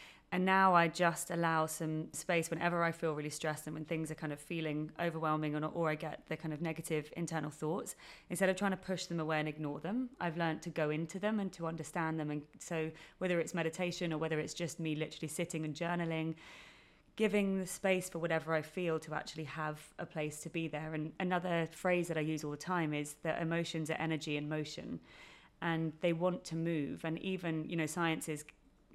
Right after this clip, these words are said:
also backing this up, that actually things want to move through the body. We are naturally supposed to wait, like, move the body when something traumatic comes, like dogs do when, when something bad happens, they shake their body 'cause it literally releases the trauma. We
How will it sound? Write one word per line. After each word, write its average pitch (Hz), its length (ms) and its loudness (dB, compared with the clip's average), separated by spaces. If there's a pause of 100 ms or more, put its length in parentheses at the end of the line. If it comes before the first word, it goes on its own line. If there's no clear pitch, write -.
(160)
also 170 400 0
backing 156 340 -2
this 147 160 -2
up, - 240 0
that 160 120 -2
actually 165 360 -4
things 180 340 0
want 165 280 -2
to 165 120 -4
move 170 300 0
through 143 160 -10
the 139 80 -6
body. - 240 -6
We 156 140 -2
are 156 80 2
naturally 156 640 -2 (320)
supposed 175 420 -2
to 170 80 0
wait, 160 380 0
like, 160 240 -2
move 170 320 2
the 156 80 -2
body 156 260 2
when 151 300 -2
something 156 320 -4
traumatic 151 500 -6
comes, 151 380 -6
like 147 340 -6
dogs 160 340 0
do 139 240 -4
when, 147 280 -2
when 156 160 -4
something 160 180 -6
bad 147 220 -2
happens, 156 260 -6
they 156 80 -4
shake 156 300 -4
their 156 80 -2
body 156 260 -4
'cause - 140 -14
it - 80 -10
literally 156 340 -8
releases 151 360 -8
the 147 100 -8
trauma. 156 420 -6 (800)
We 196 540 -2